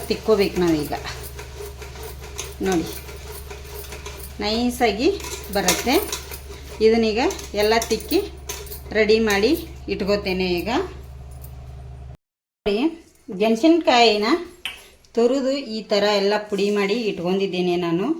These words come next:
ಅದೇ ಸಾಣಿಗೆಯಲ್ಲೇನೆ ತಿಕ್ಕಬೇಕು. ಒಂದರಿಂದ ಒಂದೂವರೆ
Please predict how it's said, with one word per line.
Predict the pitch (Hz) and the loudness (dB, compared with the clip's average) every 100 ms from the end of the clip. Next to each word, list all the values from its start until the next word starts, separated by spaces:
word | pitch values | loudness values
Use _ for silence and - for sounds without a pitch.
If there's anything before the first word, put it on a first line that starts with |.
| - _ _ - - - 196 | -8 _ _ -20 -20 -8 2
ಅದೇ | 220 302 | 4 4
ಸಾಣಿಗೆಯಲ್ಲೇನೆ | 285 233 208 214 202 202 196 | 2 2 2 2 2 2 -2
ತಿಕ್ಕಬೇಕು. | 185 180 180 262 240 | -6 -6 -6 -2 -2
ಒಂದರಿಂದ | 214 214 208 208 240 320 - _ _ - - - _ - | 0 -2 0 2 2 -2 -8 _ _ -20 -20 -20 _ -2
ಒಂದೂವರೆ | 220 247 302 254 | 0 2 4 6